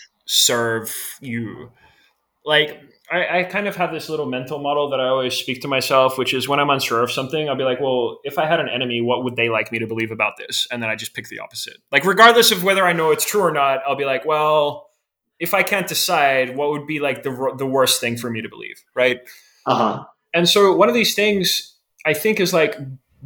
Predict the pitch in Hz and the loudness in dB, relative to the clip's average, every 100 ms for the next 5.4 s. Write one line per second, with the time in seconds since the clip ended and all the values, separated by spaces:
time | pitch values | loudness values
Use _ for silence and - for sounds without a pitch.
0 | - 160 156 196 220 196 - 180 196 143 | 0 0 4 2 4 4 4 6 6 8
1 | 151 156 139 - 135 139 127 127 - 131 | 8 8 6 4 2 2 2 0 0 -2
2 | - 165 175 185 156 143 143 - - 143 | -2 0 2 2 0 0 -4 -4 0 0
3 | 143 147 139 123 120 120 123 120 113 _ | 0 -4 -2 0 0 2 2 0 -4 _
4 | _ _ _ _ _ - 135 143 131 127 | _ _ _ _ _ 0 2 2 0 -2
5 | 117 113 113 | -4 -6 -12